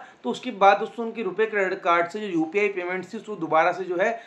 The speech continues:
काम करने लग गई। तो यहाँ पर कौन सी गलती आपने नहीं करनी है जिस वजह से आपके रुपए क्रेडिट कार्ड पर, चाहे वो एसबीआई बैंक का हो, चाहे वो किसी अदर बैंक का हो,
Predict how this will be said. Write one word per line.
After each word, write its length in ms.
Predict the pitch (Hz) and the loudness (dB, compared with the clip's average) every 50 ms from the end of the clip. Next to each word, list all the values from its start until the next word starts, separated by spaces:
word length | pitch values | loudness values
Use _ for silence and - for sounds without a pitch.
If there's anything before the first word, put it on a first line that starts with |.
| - - _ _ | -18 -20 _ _
काम 280 | 220 190 196 202 208 208 | 6 6 6 6 4 2
करने 300 | 190 202 180 185 180 175 | -2 -4 -4 -2 -2 -2
लग 240 | 165 175 185 175 170 | 0 0 -2 -2 -2
गई। 220 | 202 208 240 262 | -2 0 0 -2
तो 320 | 240 - - _ _ - 220 | -4 -10 -16 _ _ -10 -4
यहाँ 220 | 214 208 190 202 202 | -2 0 0 0 2
पर 160 | - 277 269 277 | 0 0 -2 -2
कौन 240 | - 196 196 220 214 | -4 -4 -4 -2 -2
सी 140 | 220 247 240 | -4 -4 -2
गलती 280 | 220 226 226 - 226 220 | -2 -2 -2 -2 2 4
आपने 280 | 196 185 185 196 202 196 | 6 6 6 2 -2 -4
नहीं 220 | 180 175 185 196 | -4 -4 -4 -4
करनी 340 | 196 202 185 185 185 190 190 | -4 -4 -4 -4 -4 -4 -4
है 100 | 202 196 | -4 -4
जिस 160 | 175 175 175 | -6 -4 -2
वजह 140 | 190 185 180 | -2 -2 0
से 60 | 196 | 2
आपके 340 | 185 160 160 156 - - 190 | 2 4 2 2 0 -4 -4
रुपए 240 | 170 151 151 208 202 | -4 -4 -4 -6 -4
क्रेडिट 320 | 190 190 175 165 165 160 | 0 0 2 2 0 0
कार्ड 280 | 165 160 147 147 147 139 | 0 2 2 2 2 0
पर, 300 | - 160 165 185 196 196 - - - _ - | -2 -2 -2 -2 -2 -6 -12 -20 -20 _ -2
चाहे 120 | 180 170 180 | 0 0 2
वो 100 | 185 170 | 2 2
एसबीआई 340 | 160 160 143 135 202 214 | 2 0 0 0 0 0
बैंक 280 | 202 208 202 202 196 196 | 0 0 -2 -4 -4 -2
का 80 | 208 202 | 0 0
हो, 80 | 202 | 0
चाहे 180 | 202 202 202 202 | 2 0 0 0
वो 80 | 196 196 | 0 -2
किसी 260 | 196 202 190 202 196 | -2 -6 -6 -4 -2
अदर 180 | 156 160 160 156 | -2 0 0 0
बैंक 260 | 160 160 165 160 165 | -2 -2 -2 -4 -2
का 80 | 175 | -2
हो, 280 | 165 175 208 214 214 | 0 2 2 0 0